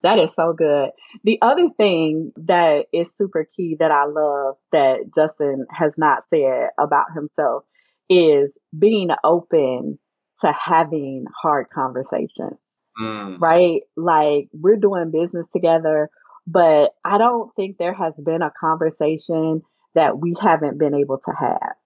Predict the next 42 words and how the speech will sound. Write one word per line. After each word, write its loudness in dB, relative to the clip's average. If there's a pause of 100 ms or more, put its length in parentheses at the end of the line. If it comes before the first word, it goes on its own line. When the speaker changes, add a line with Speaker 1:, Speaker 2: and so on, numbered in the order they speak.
(100)
Speaker 1:
And 2
I 4
think 0
Speaker 2:
Right. 2
Speaker 1:
that -2
is -4
so 0
important -2 (340)
to 2
being 0
Speaker 2:
Yeah. 0
Speaker 1:
open 0
in -2
that -2 (100)
space -2 (360)
in 2
business. 0
And 4
I, 4
and 2
I'm 2
gonna -4
be -4
honest, -2 (200)
I'm 2 (160)
learning -4
a -4
lot 0 (340)
from -6
you. -4 (460)
Like, 0 (100)
I'm 2
like, -2 (160)
I 2
don't -4
care -2
what -4
the -6
situation -2
is. -2 (520)
Justin 0
is -4